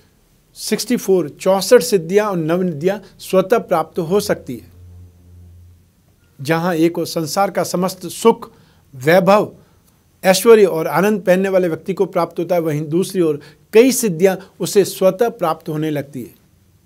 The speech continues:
इसीलिए इस माला को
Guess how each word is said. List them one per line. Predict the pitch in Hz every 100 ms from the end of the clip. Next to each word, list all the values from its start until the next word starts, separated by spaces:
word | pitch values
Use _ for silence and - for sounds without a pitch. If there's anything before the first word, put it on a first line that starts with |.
| _ _ _ _ _ _ _ _ _ _ _ _ -
इसीलिए | 170 220 208 185 196
इस | 233 190 151 165
माला | 151 156
को | 156